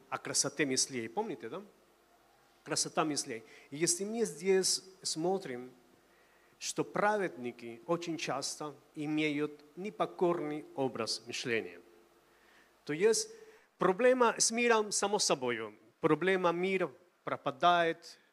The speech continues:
э, стези смерти, стези греха, да? Проклятие. Ну, понятно, проблемы мира, грех.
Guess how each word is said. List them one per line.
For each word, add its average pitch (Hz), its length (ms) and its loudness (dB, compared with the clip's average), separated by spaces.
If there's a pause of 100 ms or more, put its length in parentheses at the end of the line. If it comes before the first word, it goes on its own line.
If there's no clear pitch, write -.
(340)
э, 123 220 -16
стези 151 480 0
смерти, 160 580 2
стези 131 400 -2
греха, 143 580 2 (560)
да? 170 300 -2 (560)
Проклятие. 151 720 2
Ну, 170 160 2
понятно, 170 480 2
проблемы 208 500 2
мира, 147 380 2 (180)
грех. 139 560 2